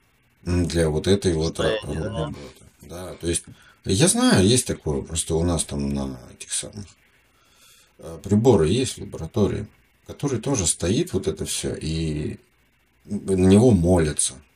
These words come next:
Speaker 1: Его не апгрейд даже не сделать. Это, я знаю, до чего это доходит.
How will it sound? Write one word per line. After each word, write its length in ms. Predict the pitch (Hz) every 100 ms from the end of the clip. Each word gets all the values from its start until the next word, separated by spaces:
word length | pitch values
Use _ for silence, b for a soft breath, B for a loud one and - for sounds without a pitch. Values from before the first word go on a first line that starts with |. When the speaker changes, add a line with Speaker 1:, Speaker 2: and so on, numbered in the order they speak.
| _
Speaker 1:
Его 240 | - 82 107
не 580 | 104 92 92 95 98 95
апгрейд 540 | - 87 98 104 82
даже 220 | 76 71
не 120 | 71 69
сделать. 360 | - 53 - -
Это, 180 | - 78
я 220 | 95 95
знаю, 240 | 101 135
до 100 | 104
чего 240 | 101 92 104
это 140 | 98
доходит. 440 | 92 101 - -